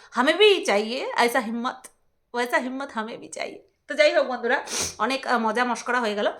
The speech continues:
তো, আহ, রণদীপ্ত বাবু, আমি বলতেই পারি না এটা। রণদীপ্ত বাবু, you are rock। না, you are rock দুটো হাত দিয়ে বলে তো। তো ওই রণদীপ্ত, তো ও হচ্ছে একটা কমিউনিটি পোস্ট দিয়েছে,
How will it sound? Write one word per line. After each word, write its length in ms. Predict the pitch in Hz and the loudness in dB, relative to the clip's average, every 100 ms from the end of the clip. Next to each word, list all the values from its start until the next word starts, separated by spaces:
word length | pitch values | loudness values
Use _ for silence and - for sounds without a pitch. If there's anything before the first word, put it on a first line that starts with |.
| - - - _ | -10 -20 -20 _
তো, 400 | 302 294 285 285 | 10 10 10 8
আহ, 440 | 285 262 247 233 226 - - | 8 6 6 6 4 -4 4
রণদীপ্ত 460 | 240 233 269 - | 6 6 0 -6
বাবু, 260 | 240 214 214 | -4 -4 6
আমি 560 | - 480 587 679 571 494 | 10 12 12 10 12 12
বলতেই 360 | 381 381 440 466 | 12 8 8 10
পারি 240 | 427 392 | 10 10
না 120 | 370 | 6
এটা। 300 | 349 349 302 - - 427 - | 4 6 6 4 -8 -10 -8
রণদীপ্ত 600 | 226 233 233 311 320 - | -2 2 2 0 -6 -6
বাবু, 260 | - 240 - | -6 -6 -4
you 160 | 240 | 0
are 180 | 254 269 | 2 6
rock। 460 | 233 240 - - 220 | 4 4 -2 -10 -10
না, 220 | 208 - | -12 -4
you 100 | 254 | 2
are 140 | 262 262 | 4 4
rock 280 | 254 269 302 | 4 2 0
দুটো 240 | 269 302 | -2 4
হাত 220 | 359 339 | 8 8
দিয়ে 180 | - 311 | 8 4
বলে 220 | 294 277 | 6 6
তো। 220 | 277 302 - - _ _ _ - | 4 -2 -6 -10 _ _ _ -6
তো 80 | |
ওই 60 | 330 | 2
রণদীপ্ত, 560 | 320 277 466 466 - - - 1077 1077 - - 622 _ _ _ 698 _ - - - - - - - | 6 6 8 8 6 -4 -10 -14 -14 -14 -16 -20 _ _ _ -20 _ -20 -20 -20 -20 -18 -18 4
তো 200 | 311 302 320 - | 8 10 8 4
ও 280 | 311 349 466 | 10 12 12
হচ্ছে 220 | - 480 | 10 8
একটা 220 | 392 392 | 8 6
কমিউনিটি 380 | 320 269 302 330 | 4 4 2 -2
পোস্ট 240 | 294 320 | 0 0
দিয়েছে, 340 | 262 285 294 | 0 0 6